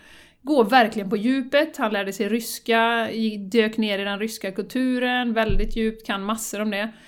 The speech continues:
Medan jag är ju mer som en liten fjäril som flyger från blomma till blomma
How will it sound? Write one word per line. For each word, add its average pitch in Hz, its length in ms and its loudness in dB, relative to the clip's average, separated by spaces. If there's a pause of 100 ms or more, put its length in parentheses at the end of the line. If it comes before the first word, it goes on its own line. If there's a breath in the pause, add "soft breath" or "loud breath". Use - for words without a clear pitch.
(260 soft breath)
Medan 247 280 2
jag 277 340 6
är 240 40 6
ju 320 160 2
mer 320 140 2
som 240 160 2
en 233 60 4
liten 233 200 0
fjäril 240 640 0
som 220 160 -2
flyger 220 340 0
från 208 220 -2
blomma 226 400 2
till 226 160 -2
blomma 202 520 0